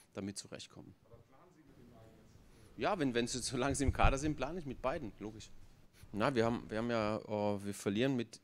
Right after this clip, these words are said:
mit Ivan, ja, man muss einfach so sagen, so ist jetzt aktuell der Stand mit Ivan, mit Felipe und Alvaro,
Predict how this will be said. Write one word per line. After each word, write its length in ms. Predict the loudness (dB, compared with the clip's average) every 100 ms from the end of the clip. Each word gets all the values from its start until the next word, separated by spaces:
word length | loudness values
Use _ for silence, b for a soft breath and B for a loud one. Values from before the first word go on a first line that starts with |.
| _
mit 220 | -12 -10 -6
Ivan, 380 | -2 -2 -4 -8 -8
ja, 140 | -4
man 120 | -2 -4
muss 160 | -4
einfach 240 | -6 -6 -6
so 80 |
sagen, 180 | -4 -6
so 200 | -4 -4
ist 340 | -4 -6 -8 -8
jetzt 200 | -10 -10
aktuell 340 | -6 -4 -2
der 100 | -4
Stand 440 | -6 -2 -2 -4 -10 B B B -14
mit 140 | -8
Ivan, 380 | -4 -2 -2 -2
mit 140 | -6
Felipe 560 | -10 -6 -6 -4 -4 -4
und 180 | -6 -6
Alvaro, 640 | -6 -4 -2 -2 -4 -8